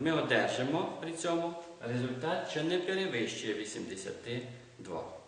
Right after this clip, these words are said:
Щоб підібрати це число, зручно відкинути останню цифру від числа вісімдесят два і останню цифру від числа тридцять чотири. Вісім ділити на три можна взяти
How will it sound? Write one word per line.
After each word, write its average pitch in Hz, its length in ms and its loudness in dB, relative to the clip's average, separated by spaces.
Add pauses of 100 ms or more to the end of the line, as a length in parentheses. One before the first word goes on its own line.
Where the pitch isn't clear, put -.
(300)
Щоб - 240 -4
підібрати 180 560 0
це 147 120 0
число, - 380 0 (380)
зручно 185 440 0
відкинути 180 640 0 (100)
останню 151 420 2
цифру 139 440 2
від 127 180 0
числа 127 360 2
вісімдесят 104 680 0
два - 380 2 (140)
і - 60 0
останню - 400 0
цифру 73 300 -2 (120)
від 117 280 -4
числа 127 300 -2
тридцять - 480 -4
чотири. - 360 -10 (400)
Вісім 165 420 0
ділити 135 420 2
на 131 120 0
три 180 320 -2 (960)
можна 151 280 -4
взяти 104 320 -2